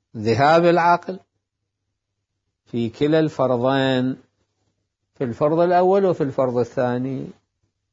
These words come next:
يصدق ذهاب العقل، أذهب عقله،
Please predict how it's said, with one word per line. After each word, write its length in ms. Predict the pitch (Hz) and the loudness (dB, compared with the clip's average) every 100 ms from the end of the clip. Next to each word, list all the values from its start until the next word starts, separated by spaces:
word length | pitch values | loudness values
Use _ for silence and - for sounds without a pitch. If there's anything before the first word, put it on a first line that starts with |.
| _ | _
يصدق 420 | 123 120 107 107 | -4 -4 -4 -6
ذهاب 480 | 104 101 120 127 123 | -6 -4 0 0 0
العقل، 840 | 120 117 127 123 - 110 107 101 - _ _ - _ _ _ _ _ _ _ 120 | -2 -2 -2 -2 -2 -6 -4 -6 -12 _ _ -20 _ _ _ _ _ _ _ -2
أذهب 420 | 143 156 180 180 | 0 2 2 4
عقله، 840 | 185 208 202 208 185 190 175 | 4 4 2 2 2 2 -2